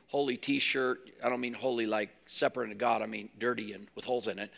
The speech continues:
And, uh, you know, some, uh, Keds tennis shoes, and that dates me.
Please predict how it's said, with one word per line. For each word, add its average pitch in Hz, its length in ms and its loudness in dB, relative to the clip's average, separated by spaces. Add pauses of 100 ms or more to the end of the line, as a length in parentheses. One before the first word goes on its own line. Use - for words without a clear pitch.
(560)
And, 117 300 6
uh, 107 220 4 (300)
you 117 120 -4
know, 113 140 -2
some, 117 380 0
uh, 110 200 -4 (480)
Keds 127 340 4
tennis 139 220 2
shoes, 123 500 0
and 107 200 -6 (400)
that 113 280 0
dates 107 360 -2
me. 107 220 -6